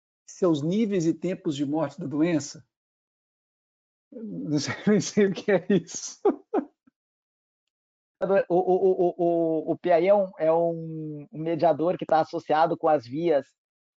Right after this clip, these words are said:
Speaker 2: eh, de controle da, de coagulação, inclusive de produção endotelial.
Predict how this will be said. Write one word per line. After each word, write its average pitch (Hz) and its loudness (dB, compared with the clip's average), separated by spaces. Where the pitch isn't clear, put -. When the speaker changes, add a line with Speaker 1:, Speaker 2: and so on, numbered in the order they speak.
Speaker 2:
eh, 147 2
de 139 -10
controle 160 0
da, 135 -2
de 139 -6
coagulação, 147 0
inclusive 175 -2
de 151 -2
produção 165 0
endotelial. 160 0